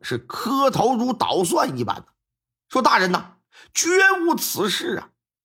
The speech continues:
学生在去往小王庄的路上，见到了一个装有二百两银子的黑色布袋儿。我当时就想，一定是有人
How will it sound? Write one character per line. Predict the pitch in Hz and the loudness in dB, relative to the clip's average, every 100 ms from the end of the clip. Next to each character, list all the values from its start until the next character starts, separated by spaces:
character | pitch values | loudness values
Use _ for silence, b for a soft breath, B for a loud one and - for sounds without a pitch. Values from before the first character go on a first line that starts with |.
| _ _ B B - | _ _ B B -8
学 | - 170 254 311 | -4 0 2 2
生 | 247 254 | 2 2
在 | 247 220 | 0 0
去 | - 240 | -2 0
往 | 226 208 | 2 2
小 | 185 - 95 | 0 -2 0
王 | 160 220 262 | 2 2 2
庄 | 247 254 | 2 0
的 | 233 | 0
路 | 254 269 | -2 -2
上， | 147 127 - _ _ _ _ | -2 -4 -8 _ _ _ _
见 | - 294 254 | 0 2 2
到 | 254 | 0
了 | 220 | -2
一 | 240 | -2
个 | 233 | -2
装 | 180 247 | 0 0
有 | 214 143 160 - | 2 0 -2 0
二 | 359 320 214 | 2 4 4
百 | 185 226 | 2 2
两 | 135 131 | 2 0
银 | 117 151 262 | 0 0 0
子 | 247 | -2
的 | 165 | -2
黑 | - 233 | -2 -2
色 | 240 233 | 0 -2
布 | 226 247 | -2 -2
袋 | 233 | 0
儿。 | - - _ _ _ _ _ B | -2 -10 _ _ _ _ _ B
我 | - 254 | 0 4
当 | 269 277 | 4 4
时 | 233 254 | 0 0
就 | 233 | 0
想， | 147 151 | 0 0
一 | 180 226 | -2 -2
定 | 247 233 | -2 0
是 | 190 | -2
有 | 143 147 | -2 0
人 | 185 226 - | -2 -4 -8